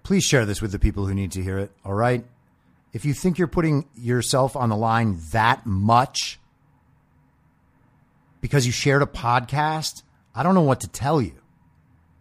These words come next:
You can't tell people, "Hey, I just thought it was a-, an interesting counterpoint." You can't say, "Hey, I'm just considering my decision a lot because this is such an important election," as you say.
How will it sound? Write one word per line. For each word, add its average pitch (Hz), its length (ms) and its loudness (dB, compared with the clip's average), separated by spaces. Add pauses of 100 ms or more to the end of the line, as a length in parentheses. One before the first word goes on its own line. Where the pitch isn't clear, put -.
(220)
You 127 100 -6
can't 156 280 0
tell 147 200 2
people, 143 300 0
"Hey, 143 180 4
I 135 60 6
just 127 200 0
thought 143 160 6
it 139 40 6
was 120 180 2
a-, 120 200 -4
an 123 80 2
interesting 127 540 0
counterpoint." 135 640 0 (600)
You 139 120 0
can't 156 320 2
say, 143 180 4
"Hey, 147 260 4
I'm 131 120 4
just 131 220 0
considering 143 520 2
my 135 160 4
decision 123 440 0
a 151 80 2
lot 185 420 4 (1160)
because 147 260 4
this 151 160 2
is 143 100 2
such 151 220 4
an 160 80 2
important 160 400 2
election," 123 420 0
as 135 240 0
you 127 120 -2
say. 147 480 0